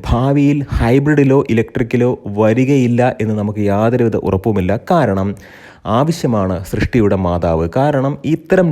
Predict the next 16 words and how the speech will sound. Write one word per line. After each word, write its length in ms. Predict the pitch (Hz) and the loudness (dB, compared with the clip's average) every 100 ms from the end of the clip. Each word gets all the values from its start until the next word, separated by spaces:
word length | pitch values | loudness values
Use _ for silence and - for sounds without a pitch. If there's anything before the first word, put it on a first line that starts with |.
| 139 | 2
നോംസ് 280 | 147 147 156 | 0 0 0
വരുമ്പോഴത്തേക്കും 580 | 123 127 117 107 95 110 - - 104 | 0 0 0 0 0 -4 -6 -8 -2
ആ 20 | 123 117 107 | -2 0 0
നോംസിനെ 640 | 113 127 143 - 160 175 196 - - 117 | 2 0 -2 -2 0 0 -2 -10 -6 -2
മീറ്റ് 300 | 120 131 147 131 | 0 0 0 0
ചെയ്യേണ്ട 300 | 123 123 131 143 - | 0 0 -2 -4 0
പ്രോഡക്റ്റ് 520 | 107 120 127 - - - 113 | 2 2 0 -2 -4 -2 -2
എന്തായാലും 380 | 135 131 127 113 | 0 2 2 2
വിപണിയിലേക്ക് 440 | 107 113 113 107 101 | 2 2 2 2 0
വരും. 180 | 117 - - | 0 -4 -2
ഒരു 80 | 139 139 | 2 4
വിപണിയിൽ 340 | 139 156 160 156 117 | 2 2 2 0 0
വില 160 | 123 165 170 | 2 2 2
കൂടിയ 200 | 151 160 160 | 2 2 2
പ്രോഡക്റ്റുകൾ 460 | 135 139 143 156 147 127 | 2 2 0 -2 0 -2
മാത്രമാണുള്ളതെങ്കിൽ 920 | 131 143 160 156 147 135 139 131 120 | -2 -2 -2 0 -2 0 2 2 0